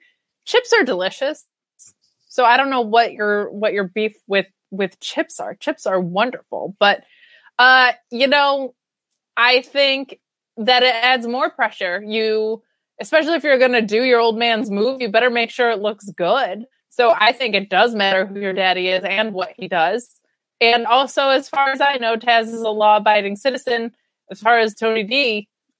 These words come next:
I, seems like he might be up to something nefarious.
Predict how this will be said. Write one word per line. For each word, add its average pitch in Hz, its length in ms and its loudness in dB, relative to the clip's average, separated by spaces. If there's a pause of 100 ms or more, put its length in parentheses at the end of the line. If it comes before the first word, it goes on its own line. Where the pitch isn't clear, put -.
(260)
I, 196 300 -2 (580)
seems 294 320 -2
like 262 180 2
he - 120 -8
might 226 240 0
be 208 120 2
up 196 140 0
to 214 100 -12
something 185 280 -8
nefarious. - 580 -8